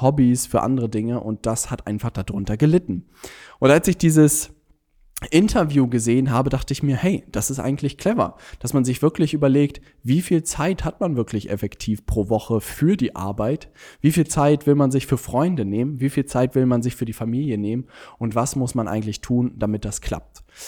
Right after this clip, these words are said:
Und da sind so ein paar Sachen bei mir hochgekommen, die mir einfach super geholfen haben, um das Ganze irgendwie ein bisschen in eine Struktur zu bringen und das möchte ich gerne mit dir teilen. Der erste Teil, was ich, äh, was ich auch gerade schon gesagt habe, ich habe letzte Woche geheiratet am Samstag.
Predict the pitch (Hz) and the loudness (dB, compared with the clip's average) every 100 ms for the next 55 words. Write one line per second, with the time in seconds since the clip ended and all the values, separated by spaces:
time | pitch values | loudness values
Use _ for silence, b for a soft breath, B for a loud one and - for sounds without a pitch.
0 | B B B B B 131 147 180 220 185 | B B B B B 4 6 6 4 4
1 | 170 - 135 131 160 - 156 151 139 - | 2 2 2 2 2 4 4 2 0 -10
2 | - 107 - 131 156 180 143 180 - 147 | -12 -6 2 4 6 4 4 2 2 -6
3 | 160 139 123 123 151 151 127 127 120 113 | -2 0 2 6 6 4 2 0 -2 -4
4 | 123 147 185 139 120 120 127 123 110 110 | -4 -2 0 0 0 -2 -4 -4 -4 -4
5 | 110 104 107 104 104 107 110 117 104 104 | -4 -2 -2 -4 -4 -4 -4 -4 -4 -4
6 | 104 107 101 101 - 117 98 104 - 107 | -4 -2 -2 0 0 0 -2 -4 -6 -4
7 | - 190 - 151 139 117 117 - 120 113 | 4 4 4 2 4 4 2 2 -2 -2
8 | 113 104 101 101 101 98 - 104 82 - | -6 -6 -4 -4 -6 -8 -2 -2 -2 -6
9 | - B B B B 131 160 214 185 - | -20 B B B B 4 4 4 0 2
10 | 156 151 135 135 123 - 113 113 113 110 | 4 4 2 0 -4 -4 -4 -2 -2 -4
11 | 104 - 127 135 131 123 117 117 - 110 | -4 -2 -2 -2 -4 -2 -2 -2 -2 -4
12 | 107 104 127 - 117 123 120 107 127 156 | -4 -2 -2 -2 -4 -2 -4 -4 -2 0
13 | 151 139 139 104 120 123 131 - 127 117 | 0 -2 -4 -2 -2 0 0 0 0 -2